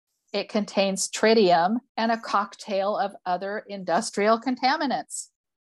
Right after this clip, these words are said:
And then the pamphlet for junior high and high school students had misleading statements about the safety, like, "The impact of radioactive tritium on human health is nothing to worry about."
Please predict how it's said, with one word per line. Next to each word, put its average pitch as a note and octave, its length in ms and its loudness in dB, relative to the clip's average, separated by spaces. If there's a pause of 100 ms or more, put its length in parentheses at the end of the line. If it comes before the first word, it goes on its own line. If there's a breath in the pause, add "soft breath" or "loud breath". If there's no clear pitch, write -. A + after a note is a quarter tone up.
(220)
And A3+ 220 0
then A#3 220 2
the A3+ 100 2
pamphlet A#3+ 640 0
for G3 160 -4
junior G#3+ 440 -2
high G3 440 0
and F#3 140 -8
high A#3 260 0
school G#3 380 -2
students F3+ 640 -8 (140)
had G3+ 240 4
misleading G3+ 600 2
statements F#3+ 560 -2
about F3+ 280 2 (100)
the E3+ 80 -2
safety, G#3+ 840 -2 (200)
like, F#3+ 580 4 (520)
"The A3+ 180 2
impact A#3 760 -2
of F#3 180 -4
radioactive G#3+ 760 2
tritium G#3+ 560 0 (100)
on F#3+ 160 -2
human C#4 440 0
health F#3+ 380 0 (120)
is F#3+ 240 -8
nothing F3 460 -4
to A3+ 100 -2
worry A3+ 340 4
about." - 540 0